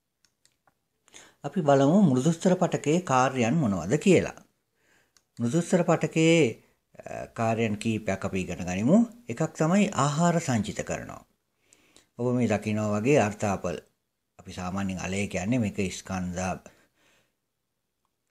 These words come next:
මේකේ පලේ-, අලය තුල එහෙම නැත්නම් මේ, මේක තුල ආහාර තැන්පත් කරනවා. ඒ වගේම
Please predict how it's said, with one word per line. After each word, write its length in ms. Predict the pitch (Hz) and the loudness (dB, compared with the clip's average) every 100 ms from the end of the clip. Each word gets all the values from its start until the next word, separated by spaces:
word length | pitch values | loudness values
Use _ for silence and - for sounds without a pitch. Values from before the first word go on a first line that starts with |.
| _ _ - | _ _ -8
මේකේ 500 | 123 135 127 175 147 95 | -4 -4 0 2 4 2
පලේ-, 680 | - 107 101 110 98 107 101 | -2 -4 -2 0 0 0 -2
අලය 280 | 92 110 127 120 | -2 0 2 0
තුල 200 | - 143 | 0 2
එහෙම 360 | 165 127 107 98 | 4 4 2 -2
නැත්නම් 260 | 92 101 | -4 -4
මේ, 280 | 101 98 95 | -2 -2 -4
මේක 960 | 90 82 78 53 - _ _ _ _ - | -6 -6 -8 -10 -14 _ _ _ _ -20
තුල 200 | - 110 | -10 -2
ආහාර 600 | 139 104 87 95 95 90 117 104 - - | 0 0 -2 -4 -6 -4 -2 -2 -4 -12
තැන්පත් 440 | - 90 98 101 | -14 -10 -8 -8
කරනවා. 380 | - 92 71 - _ _ _ _ _ | -6 -6 -6 -12 _ _ _ _ _
ඒ 100 | 120 | -4
වගේම 360 | 117 113 127 147 | -2 0 0 2